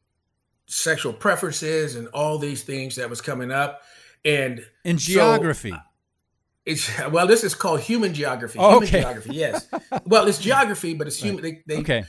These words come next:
Speaker 1: they focus more on human geography.
Speaker 2: Okay.
Speaker 1: And so, you know, we've got only about, uh, for our school, because we only have a four-day work week, we've got about, like, twenty, maybe twenty-two, twenty-four days left of school. Well,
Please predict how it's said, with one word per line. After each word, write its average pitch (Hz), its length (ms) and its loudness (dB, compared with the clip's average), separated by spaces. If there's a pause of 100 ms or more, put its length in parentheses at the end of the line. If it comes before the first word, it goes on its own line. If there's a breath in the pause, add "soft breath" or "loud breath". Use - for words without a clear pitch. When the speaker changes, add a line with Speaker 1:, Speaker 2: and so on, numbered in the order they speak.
(120)
Speaker 1:
they 160 100 -6
focus 214 460 2
more 160 220 -4
on 143 80 -6
human 175 380 0
geography. 117 480 -10
Speaker 2:
Okay. 127 280 -6 (260 soft breath)
Speaker 1:
And 165 240 -2
so, 151 500 -2 (180 soft breath)
you 160 80 -10
know, 156 40 -2
we've 180 140 -4
got 175 240 -2
only 160 220 -4
about, 135 380 -6
uh, 117 80 -10 (120)
for 143 160 -8
our 180 140 -4
school, 139 260 -8
because 135 280 -10
we 147 100 -6
only 139 140 -8
have 113 80 -10
a - 40 -14
four-day 143 280 -6
work 156 280 -6
week, 117 220 -10 (200)
we've 180 120 -8
got 170 120 -4
about, 143 160 -6
like, 110 140 -10
twenty, 151 680 -8 (280)
maybe 151 220 -10
twenty-two, 151 580 -6
twenty-four 143 1000 -12
days 123 380 -6
left 135 240 -6
of 110 80 -8
school. - 500 -10 (580)
Well, 147 560 0